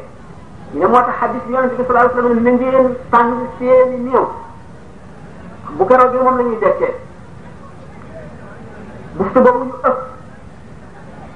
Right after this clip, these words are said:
ba suuf si di galew ñeent fukki at dara du yëngu. Bu ñu ëppee buftu ñaareel bi, Yonent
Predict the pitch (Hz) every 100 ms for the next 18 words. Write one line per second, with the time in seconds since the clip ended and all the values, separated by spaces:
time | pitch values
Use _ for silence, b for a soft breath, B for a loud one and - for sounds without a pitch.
0 | - - - - - - - - - 170
1 | - 247 254 262 226 240 254 240 - -
2 | - - - - - - - - - -
3 | - - 170 226 254 254 - - 247 -
4 | - - 247 247 247 254 254 247 240 -
5 | - - - - - - - - - -
6 | - - - - - - - - - -
7 | - - - 226 - 240 247 214 247 262
8 | 254 262 254 233 269 - - - - -
9 | 180 240